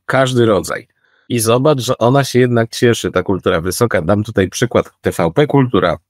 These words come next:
mm, radiowa dwójka, jednak znacznie mniejszą popularnością niż, niż reszta. No,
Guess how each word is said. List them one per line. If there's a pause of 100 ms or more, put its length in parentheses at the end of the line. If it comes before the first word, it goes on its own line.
(160)
mm,
radiowa
dwójka, (360)
jednak
znacznie
mniejszą
popularnością
niż,
niż
reszta.
No,